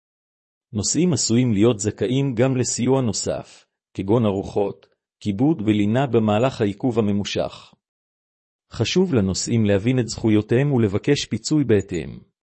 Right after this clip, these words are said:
אנחנו ממליצים לכם לפנות לעורך דין מקצועי שמבין בתחום וידע להפנות אתכם להוראות החוק הרלוונטיים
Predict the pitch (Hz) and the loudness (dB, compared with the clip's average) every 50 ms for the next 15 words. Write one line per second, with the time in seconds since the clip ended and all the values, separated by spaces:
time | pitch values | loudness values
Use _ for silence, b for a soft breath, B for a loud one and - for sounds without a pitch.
0 | _ _ _ _ _ _ _ _ _ _ _ _ _ - - 117 139 165 - 170 | _ _ _ _ _ _ _ _ _ _ _ _ _ -8 -4 -2 -2 0 0 0
1 | 147 120 101 92 92 87 - - 143 139 123 101 - - 120 113 110 98 - - | 2 2 2 2 0 -2 -2 -2 0 0 0 -2 -2 0 0 0 0 -2 -2 -2
2 | 123 120 131 131 - 107 101 98 101 110 - - 98 107 110 110 107 101 - - | -2 -2 -2 0 2 4 4 4 4 2 0 0 -2 0 0 0 0 -2 -4 -6
3 | - - 104 113 131 131 117 - 117 107 104 98 101 139 156 151 127 113 - - | -4 -2 0 0 0 0 -2 -2 -2 0 0 0 -2 -2 -4 -2 -4 -6 -6 -2
4 | - 147 139 123 120 92 101 104 107 120 127 131 117 107 101 95 - - 120 139 | -2 0 0 0 0 0 0 0 4 4 4 4 4 2 2 0 -2 -4 -4 -4
5 | 151 - 135 - - - 147 139 127 110 101 98 95 98 107 127 - 117 - - | -2 -2 -6 -4 -2 -2 0 2 4 4 4 4 4 4 2 2 0 -2 -2 -2
6 | 143 - - 113 101 101 101 104 92 92 117 127 131 113 - 98 101 104 104 101 | -2 0 0 0 2 2 0 0 0 0 0 0 0 0 -4 -4 -4 -4 -6 -10